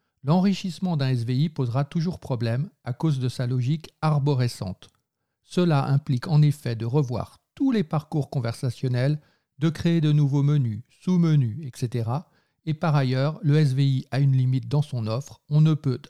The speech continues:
imposer à ses utilisateurs de devoir choisir parmi des dizaines de menus et de sous-menus avant d'obtenir une réponse. C'est laborieux et cela nuit même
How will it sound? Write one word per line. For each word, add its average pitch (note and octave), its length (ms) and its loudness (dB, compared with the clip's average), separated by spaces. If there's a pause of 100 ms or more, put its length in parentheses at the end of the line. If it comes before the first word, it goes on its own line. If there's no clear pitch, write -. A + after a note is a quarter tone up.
imposer D#3+ 500 0
à C#3 60 2
ses B2 240 -4
utilisateurs B2 720 -2 (300)
de D3+ 140 2
devoir D3 340 2
choisir C3 440 -2
parmi A#2+ 340 -4
des A2 140 -6
dizaines D#3 500 0
de C3+ 80 2
menus C3 380 0 (100)
et E3 80 -4
de D#3 140 0
sous-menus A#2+ 640 -2
avant B2 240 -2
d'obtenir A#2+ 480 -6
une A2+ 80 -6
réponse. - 560 -14 (320)
C'est - 240 4
laborieux C3+ 600 2 (280)
et D3 80 4
cela E3+ 340 0
nuit D3 240 6
même D#3+ 400 4